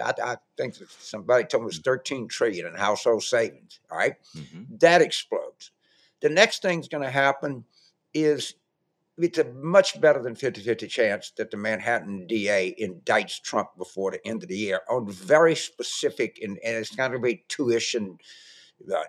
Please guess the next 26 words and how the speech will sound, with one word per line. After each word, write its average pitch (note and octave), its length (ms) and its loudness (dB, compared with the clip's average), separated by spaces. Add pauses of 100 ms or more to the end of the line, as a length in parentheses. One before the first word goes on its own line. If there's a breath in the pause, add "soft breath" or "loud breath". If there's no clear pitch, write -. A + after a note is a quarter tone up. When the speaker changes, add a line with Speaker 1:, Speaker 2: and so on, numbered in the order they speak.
Speaker 1:
tax - 340 2
cases. - 480 -8
It's A2 140 -8
gonna A2 180 -6
be G#2+ 180 -4
very, C3 540 4
very A#2 340 2
specific - 720 -8 (240)
charges. - 640 -2 (440 soft breath)
So G3 560 8 (640)
it, D#3+ 240 -6
it, B2+ 320 -4
the D3+ 120 0
short G#3 400 6
term D3+ 560 -2
i-, A#2 120 -4 (100)
is A#2 320 -4 (140)
depressing C3 760 0
as G2+ 120 -4
it A2 120 -2
can G2 240 -6
be. F2+ 280 -6 (380)
The A#2+ 80 -4
more F3 360 6
immediate F3+ 640 0
term, E3+ 540 -2